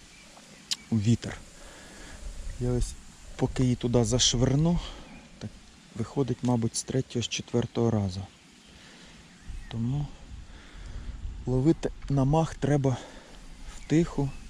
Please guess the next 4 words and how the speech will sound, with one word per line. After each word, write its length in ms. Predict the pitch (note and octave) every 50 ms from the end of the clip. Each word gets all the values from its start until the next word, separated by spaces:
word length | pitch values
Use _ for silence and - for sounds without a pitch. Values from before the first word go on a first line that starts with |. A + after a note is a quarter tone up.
| - -
безвітряну, 840 | - A2 G#2 A2+ G2+ G2 G#2 G#2 A#2 C#3+ - - A2 A#2 A#2 A#2 A2+
друзі, 360 | G#2+ G#2+ A2 A2 G#2 G2 F#2+ -
погоду. 440 | - - G2 G#2 G2+ E2+ C#2 - - - - - - - - - - - - - - - - - - - - - - - - - - - - - - - - - - - - - - - - - - - - - - - - - - - - - - - - - - - - - - - - - - - - - - - - - - - - - - - - - - - - - - - - - - - - -
О, 120 | A2 G#2+